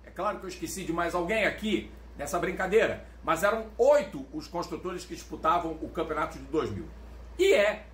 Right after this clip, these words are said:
sobre o Ford Focus W R C, o foco do Minis com História dessa sexta-feira. É o carro com que Colin McRae disputou a temporada de dois mil da modalidade, formando equipe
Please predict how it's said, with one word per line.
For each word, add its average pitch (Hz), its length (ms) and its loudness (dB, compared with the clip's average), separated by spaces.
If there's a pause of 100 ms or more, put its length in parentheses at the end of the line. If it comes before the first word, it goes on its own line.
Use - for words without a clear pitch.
sobre 196 520 2
o 160 100 -2
Ford 226 460 4 (360)
Focus 208 540 4
W 170 340 -2
R 135 160 -8
C, 185 360 -6 (260)
o 180 100 2
foco - 760 4 (300)
do 165 160 -2
Minis 208 320 -4
com - 140 -6
História 151 560 0 (260)
dessa 170 380 2
sexta-feira. 120 580 -6 (300)
É 185 100 4
o 180 140 4
carro 226 280 6
com 226 140 -6
que 214 200 -8
Colin 262 420 4
McRae 226 520 -2
disputou 175 480 -8
a 190 60 2
temporada 180 680 2
de 190 160 -6
dois 202 380 4
mil 226 300 2
da 160 120 4
modalidade, 170 840 0 (360)
formando 226 480 6
equipe 240 540 -2